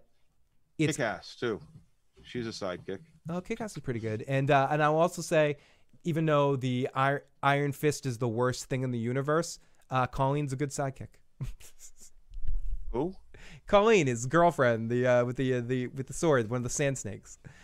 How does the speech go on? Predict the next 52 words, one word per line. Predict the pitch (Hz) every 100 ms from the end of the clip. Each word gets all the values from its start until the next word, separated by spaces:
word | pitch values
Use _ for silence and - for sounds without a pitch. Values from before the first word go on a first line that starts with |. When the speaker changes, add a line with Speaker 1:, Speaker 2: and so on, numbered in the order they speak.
| - - 143 -
Speaker 1:
But, | 127 120
uh, | 117 117 117 123
sh-, | - -
sh-, | - - -
it's | 170 139
good. | 190 113 117
D-, | 185 196
be | 151 208
happy | 190 175 185
that | 156
you | 147
don't | 143
remember | 143 135 120 117
anything | 117 113 110
for | 110
Iron | 107 107 101
Fist. | 95 -
I'm | 110
sorry | 127 120 117
I | 113
even | 110
said | 107 98 104
it. | 107 _ _ _ -
Sorry | 147 135
I | 131
said | - 117
those | 117 104
fucking | 110 147
words. | 147
Speaker 2:
Oh, | 139 127
Iron | 113 117 120 117 107
Fist. | - 95 85 - -
Oh. | 147 151 147 123 107 - 160 - - -
Speaker 1:
Sorry, | - 107 107
Joe. | 98
Speaker 2:
That's | 95 - -
the | 107
part | - 110
I, | 107 104
that's | 113 113 -
the | 104
part | - 101
I | 98
didn't | 95 92 87
hear | 92 175
you | 180
Speaker 1:
Changa's, | 180
Speaker 2:
say. | 80
Speaker 1:
Changa | 76 - 180 180 185
is | 165 131
with | 127 143 139
you. | 135 131 131